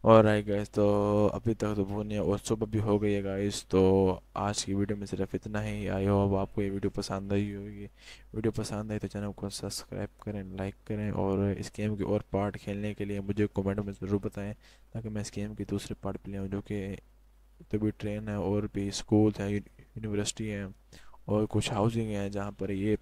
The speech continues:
पैरानॉर्मल एक्टिविटी हो रही है, जो कि बहुत ज़्यादा देखने में मज़ा आएगा आपको। तो जो भी चैनल पर नए हो, चैनल को सब्सक्राइब कर दो। मिलते हैं इस गेम के अगले गेम प्ले सीरीज़ में। तो तब तक के लिए अल्लाह हाफिज़, अपना बहुत बहुत ख्याल रखिएगा।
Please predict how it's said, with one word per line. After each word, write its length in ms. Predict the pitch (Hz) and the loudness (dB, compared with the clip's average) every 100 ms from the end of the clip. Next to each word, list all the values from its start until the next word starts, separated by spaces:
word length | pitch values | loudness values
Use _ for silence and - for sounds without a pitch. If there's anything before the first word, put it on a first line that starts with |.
| - | 0
पैरानॉर्मल 360 | 101 101 101 98 | 0 0 -2 -4
एक्टिविटी 300 | 107 101 104 | -2 0 4
हो 180 | 101 | 4
रही 160 | 104 101 | 4 2
है, 80 | 101 | -4
जो 140 | - | -4
कि 120 | - - - | -4 -2 2
बहुत 240 | 123 127 | 4 4
ज़्यादा 200 | 113 107 | 2 0
देखने 480 | 104 _ 107 104 107 | 0 _ -4 -4 -4
में 220 | 104 101 - _ _ _ _ - _ - | -4 -6 -8 _ _ _ _ -20 _ -14
मज़ा 340 | 110 117 117 | 4 6 8
आएगा 280 | 113 107 101 | 6 4 2
आपको। 260 | 101 - 104 | 2 2 2
तो 240 | 98 98 | 4 4
जो 140 | 98 101 | 4 2
भी 100 | 104 | 2
चैनल 200 | 101 101 | -2 -2
पर 120 | 98 | -2
नए 60 | 101 | -2
हो, 100 | 101 | 0
चैनल 220 | 101 101 | 0 0
को 80 | 101 | -2
सब्सक्राइब 460 | 92 - 92 104 - | -4 -4 -2 0 2
कर 140 | 110 | 0
दो। 240 | 107 110 117 - - - - | 2 2 0 -6 -20 -20 -4
मिलते 240 | 113 113 113 | -2 -2 -2
हैं 180 | 107 104 | -2 -2
इस 100 | 104 | -2
गेम 240 | 104 107 | -4 -6
के 140 | - 92 - _ _ _ _ _ _ _ _ _ _ - | -6 -8 -10 _ _ _ _ _ _ _ _ _ _ -10
अगले 260 | 117 117 113 | -4 0 0
गेम 160 | 110 | -2
प्ले 220 | 107 107 104 | -2 -2 0
सीरीज़ 500 | - - 107 113 120 | -2 -2 0 0 0
में। 220 | 117 113 - - - - - - - | -4 -4 -8 -20 -20 -20 -20 -18 2
तो 240 | 101 98 | 6 6
तब 180 | 98 101 - | 4 0 -2
तक 120 | 107 | -2
के 100 | 101 | 0
लिए 80 | 98 | 0
अल्लाह 180 | 95 104 | 0 0
हाफिज़, 200 | 117 107 | 0 -2
अपना 180 | 101 | 0
बहुत 180 | 92 98 | -2 0
बहुत 160 | 98 95 | 2 0
ख्याल 180 | 98 98 | -2 -2
रखिएगा। 720 | 107 - 107 107 101 110 | -2 0 0 0 -2 -4